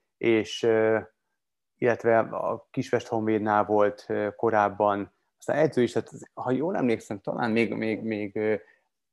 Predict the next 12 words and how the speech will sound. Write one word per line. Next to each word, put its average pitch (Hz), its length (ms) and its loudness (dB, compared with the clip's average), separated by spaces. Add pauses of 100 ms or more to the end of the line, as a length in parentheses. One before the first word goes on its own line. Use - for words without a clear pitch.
(440)
hát - 100 -10
nem 107 120 -6
akarok 101 200 -6
butaságokat 104 560 -4
mondani, 107 200 -4
de 113 60 -2
lehet, 120 160 -2
hogy 104 100 -4
Mateusznak 107 520 -4
is 110 120 -8
volt 104 180 -4
segítője. 104 840 0